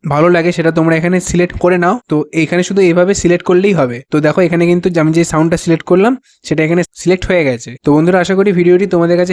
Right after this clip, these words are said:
হেল্পফুল লেগে থাকবে। তো যদি ভিডিওটি হেল্পফুল লেগে থাকে তো চ্যানেলটিকে অবশ্যই সাবস্ক্রাইব করবে আর ভিডিওটিকে লাইক করবে। তো চলো দেখা হচ্ছে পরবর্তী একটি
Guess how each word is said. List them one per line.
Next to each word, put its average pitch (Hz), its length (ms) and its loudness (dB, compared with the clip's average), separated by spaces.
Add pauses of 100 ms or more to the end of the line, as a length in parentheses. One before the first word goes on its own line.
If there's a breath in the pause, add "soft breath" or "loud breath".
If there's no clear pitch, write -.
হেল্পফুল 160 320 0
লেগে 165 200 0
থাকবে। 165 220 -2 (120)
তো 151 60 -4 (100)
যদি 160 140 -2 (100)
ভিডিওটি 180 360 2
হেল্পফুল 165 320 0
লেগে 170 180 -2
থাকে 180 200 -2
তো 180 100 -4
চ্যানেলটিকে 151 380 0
অবশ্যই 160 280 -2
সাবস্ক্রাইব 175 380 -2
করবে 190 200 2
আর 170 100 2
ভিডিওটিকে 151 420 0
লাইক 156 140 -2 (100)
করবে। 120 200 -6 (440 loud breath)
তো - 120 -8
চলো 185 200 2
দেখা 160 180 0
হচ্ছে 170 220 -2
পরবর্তী 156 360 0
একটি - 140 -4